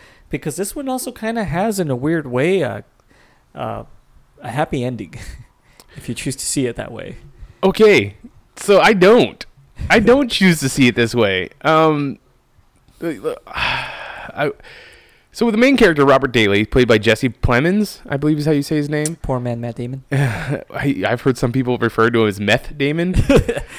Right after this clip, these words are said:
Speaker 1: Okay, I could see that.
Speaker 2: Uh, I don't know. I, I just remember him from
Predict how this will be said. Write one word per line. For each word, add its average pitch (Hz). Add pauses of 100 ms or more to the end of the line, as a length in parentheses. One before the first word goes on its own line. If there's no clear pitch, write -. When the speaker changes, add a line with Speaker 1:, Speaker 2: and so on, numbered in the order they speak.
(180)
Speaker 1:
Okay, 226
I 214
could 202
see 202
that. 113
Speaker 2:
Uh, 123 (120)
I 160
don't 127
know. 76
I, 104
I 190
just 240
remember 151
him 127
from 113